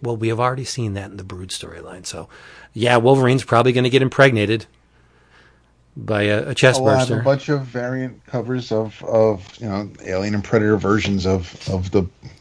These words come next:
Speaker 2: Marvel
Speaker 1: Yeah.
Speaker 2: characters. I, I mean, it, it's, I, at first, okay, I don't, I, I don't follow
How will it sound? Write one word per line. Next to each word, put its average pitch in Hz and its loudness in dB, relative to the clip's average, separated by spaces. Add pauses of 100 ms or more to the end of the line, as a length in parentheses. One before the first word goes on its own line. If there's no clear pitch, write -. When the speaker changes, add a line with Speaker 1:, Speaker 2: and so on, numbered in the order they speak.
(100)
Speaker 2:
Marvel 87 0 (680)
Speaker 1:
Yeah. 135 0
Speaker 2:
characters. 113 -2
I, 131 2 (360)
I 175 6
mean, 175 4
it, 160 0
it's, - -2 (880)
I, - -10 (600)
at 139 4
first, 160 4
okay, 117 -2
I 107 0
don't, 120 0
I, 104 -4
I - -4
don't 98 -6 (220)
follow 85 -4